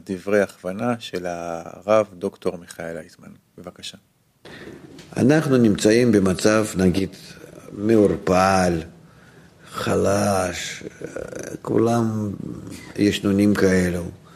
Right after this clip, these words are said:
Speaker 2: אין כוח, אין בהירות, אין, אה, עיניים בוערות, אין ככה עוצמת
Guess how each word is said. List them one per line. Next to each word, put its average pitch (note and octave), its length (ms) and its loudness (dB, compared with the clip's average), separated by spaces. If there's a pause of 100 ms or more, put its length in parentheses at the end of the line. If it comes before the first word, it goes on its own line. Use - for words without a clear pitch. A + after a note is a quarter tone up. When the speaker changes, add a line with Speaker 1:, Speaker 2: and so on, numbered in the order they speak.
(520)
Speaker 2:
אין B2+ 240 2
כוח, G#2 600 2
אין A2 220 2
בהירות, F#2+ 640 4
אין, G#2 400 0
אה, G2 300 -2 (360)
עיניים G#2 520 4
בוערות, G#2 600 6
אין A2 360 0
ככה G2 640 -4
עוצמת F#2+ 800 -2